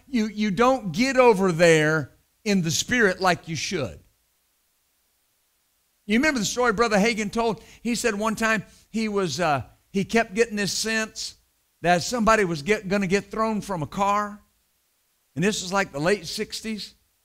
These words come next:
You know, I'm old enough to remember we didn't have seat belts. Some of y'all are young like me, and you remember that too.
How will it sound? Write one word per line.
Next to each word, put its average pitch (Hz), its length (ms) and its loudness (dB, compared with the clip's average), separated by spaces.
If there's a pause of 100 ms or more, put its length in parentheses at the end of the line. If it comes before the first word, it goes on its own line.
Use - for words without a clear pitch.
(920)
You 175 140 -2
know, 190 120 4
I'm 226 120 2
old 208 140 2
enough 190 200 -4
to 190 80 -10
remember 190 300 -2
we 185 160 -2
didn't 185 200 -2
have 202 200 0
seat - 300 -8
belts. 127 500 -6 (340)
Some 175 220 -4
of 175 40 -2
y'all 190 220 2
are 143 240 0 (640)
young 160 320 0
like 151 240 0
me, 143 160 0
and 139 80 -2
you 180 140 -4
remember 160 260 -2
that 143 220 -2
too. 175 280 -2